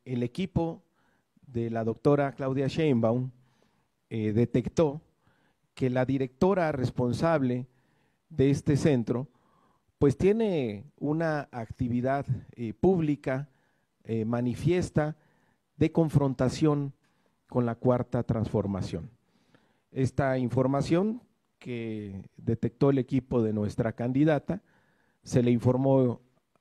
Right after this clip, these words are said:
al, eh, compañero Gerardo Fernández Noroña y él ya había hecho, eh, pública esta demanda. Sí queremos,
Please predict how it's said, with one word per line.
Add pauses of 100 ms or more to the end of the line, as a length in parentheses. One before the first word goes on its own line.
(180)
al,
eh,
compañero
Gerardo
Fernández
Noroña
y
él (560)
ya
había
hecho, (240)
eh,
pública (760)
esta
demanda. (960)
Sí
queremos,